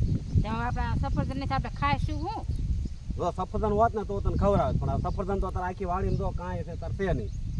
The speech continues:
Speaker 2: હે?
Speaker 1: આમ તમે કહેતા ને આમ જંગલ જોવા જાવું એમ.
Speaker 2: હા, ઈ બગીચો જોવા જવાનું છે આપણે જંગલમાં.
Speaker 1: તો ન્યા ક્યાંક સફરજન હોય તો હાલો ને.
Speaker 2: ન્યા તો હોય જ ને.
Speaker 1: હમ.
Speaker 2: ન્યા તો, તો કેરી હોય છે, ચીકુ હોય છે,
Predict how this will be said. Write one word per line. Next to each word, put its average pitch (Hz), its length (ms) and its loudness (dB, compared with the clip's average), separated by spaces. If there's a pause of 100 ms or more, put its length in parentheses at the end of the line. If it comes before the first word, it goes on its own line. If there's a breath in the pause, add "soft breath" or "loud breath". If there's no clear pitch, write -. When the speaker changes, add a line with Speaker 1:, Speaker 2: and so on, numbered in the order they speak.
(1120)
Speaker 2:
હે? 147 60 -2
Speaker 1:
આમ 202 140 0 (240)
તમે 233 220 -8
કહેતા 302 300 -4
ને 302 80 -6
આમ 269 100 -6 (160)
જંગલ 247 380 -4
જોવા 240 280 0
જાવું - 320 0
એમ. - 180 -2 (320)
Speaker 2:
હા, 117 100 0
ઈ 185 100 0
બગીચો 220 460 2
જોવા 240 180 6
જવાનું 233 300 6
છે 233 60 0
આપણે 220 280 2
જંગલમાં. 202 480 2 (280)
Speaker 1:
તો - 60 -2
ન્યા 240 280 0
ક્યાંક 247 360 -4
સફરજન 226 300 -2
હોય 226 120 2
તો 214 100 -2
હાલો 254 220 -4
ને. - 80 -6 (180)
Speaker 2:
ન્યા 165 180 -2
તો 226 80 0
હોય 277 280 4
જ - 180 -4
ને. 247 180 2 (300)
Speaker 1:
હમ. 220 180 -4 (140)
Speaker 2:
ન્યા 165 120 -4
તો, 208 140 0
તો 214 80 4
કેરી 202 380 0
હોય 196 160 2
છે, 196 440 2 (580)
ચીકુ 214 280 -2
હોય 208 140 4
છે, 208 360 4